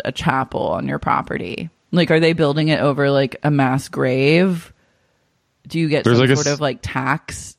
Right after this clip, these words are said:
Speaker 1: rebate?
Speaker 2: There's a safe room underneath.
Speaker 1: Yeah, something is, like, something ain't right.
Speaker 2: They have a safe room that actually leads to an escape tunnel to Italy. <laughs>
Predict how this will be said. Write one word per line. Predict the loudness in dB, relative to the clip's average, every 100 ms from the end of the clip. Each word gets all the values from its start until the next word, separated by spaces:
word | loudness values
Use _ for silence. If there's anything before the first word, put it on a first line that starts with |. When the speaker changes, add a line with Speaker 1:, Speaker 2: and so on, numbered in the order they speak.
| _
Speaker 1:
rebate? | -8 -2 0 2 2 2 0 -6 _ _ _ _ _ _ _ _ _ _ _ -8
Speaker 2:
There's | 0 2
a | 2
safe | 2 0 2
room | 0 2
underneath. | 2 4 4 4 0 -14 _ _ _ -6
Speaker 1:
Yeah, | -2 -2 -2
something | -4 -2 0 2 4 4
is, | 4 2
like, | 2 4 2 -2 -18 -20 _
something | -4 -2 0 -2
ain't | -2
right. | -4 -10 -12 _ _ _ _ _ _ _ -20 -20 -2
Speaker 2:
They | 2
have | 4
a | 2
safe | 2 2 2 4
room | 4 4 -2 -2
that | 0
actually | 2 2 2
leads | 2 2 2 2 -2
to | 0 2
an |
escape | 2 -2 -4 0 -2
tunnel | 0 0 2 0
to | 2 2 4 4 2 0
Italy. | 0 2 2 0 0 0 -2 -8 _ _
<laughs> | -8